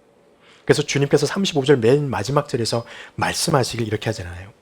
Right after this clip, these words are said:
"너희가 나에게 잘못한, 너희에게 잘못한 일을 용서하면 하늘에 계신 아버지께서도 너희에게 그렇게 하실 것이고, 너희가 만약에 용서하지 못한다면 하늘에 계신 아버지께서도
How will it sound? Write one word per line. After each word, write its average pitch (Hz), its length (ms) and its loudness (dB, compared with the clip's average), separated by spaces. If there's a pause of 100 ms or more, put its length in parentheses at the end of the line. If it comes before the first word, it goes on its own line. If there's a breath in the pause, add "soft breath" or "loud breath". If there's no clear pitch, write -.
(360 loud breath)
"너희가 131 720 4
나에게 123 420 6
잘못한, 156 720 2 (540 loud breath)
너희에게 175 440 10
잘못한 151 560 4
일을 127 200 2
용서하면 143 840 4 (400 loud breath)
하늘에 233 420 6
계신 208 560 4
아버지께서도 117 800 -4
너희에게 95 600 -6 (420 soft breath)
그렇게 - 360 -6
하실 - 280 -4
것이고, - 440 -8 (760 loud breath)
너희가 151 380 6
만약에 156 340 6
용서하지 160 480 8
못한다면 131 880 4 (340 loud breath)
하늘에 233 380 4
계신 185 280 4
아버지께서도 123 1000 -2